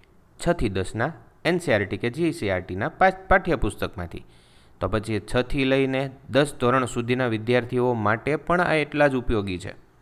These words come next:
અને આટલું સરસ જો ડિટેલમાં એને શીખવા મળે, તો તમારા દીકરા દીકરીઓનું વિજ્ઞાન કાચું ન રહે, મને તો એટલી ખબર પડે. બરાબર? એટલે ઓલરાઉન્ડર લેક્ચર હું બનાવું છું,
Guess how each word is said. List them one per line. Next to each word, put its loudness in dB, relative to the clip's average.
અને -2
આટલું 2
સરસ 4
જો 2
ડિટેલમાં 0
એને 0
શીખવા 0
મળે, 2
તો -2
તમારા -2
દીકરા -2
દીકરીઓનું -4
વિજ્ઞાન -4
કાચું 2
ન -4
રહે, -4
મને -2
તો -6
એટલી -4
ખબર -4
પડે. -4
બરાબર? 0
એટલે -2
ઓલરાઉન્ડર 8
લેક્ચર 2
હું 2
બનાવું 2
છું, -10